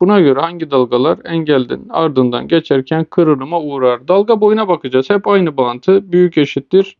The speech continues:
W olmalı. Dalga boyu şuradır. Buna dikkat edin. Bura beş bölü üç.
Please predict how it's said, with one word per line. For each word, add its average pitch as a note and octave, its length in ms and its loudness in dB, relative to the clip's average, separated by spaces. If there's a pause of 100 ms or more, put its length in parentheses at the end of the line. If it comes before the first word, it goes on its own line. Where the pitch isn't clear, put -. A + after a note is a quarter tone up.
W D#3 360 0
olmalı. C#3+ 460 0 (1040)
Dalga G3 340 2
boyu A3 160 2
şuradır. E3 520 0
Buna F3 200 -2
dikkat D#3+ 280 0
edin. C#3+ 260 -6 (1500)
Bura D3 240 2
beş E3 260 -2
bölü B2 240 2
üç. - 260 -14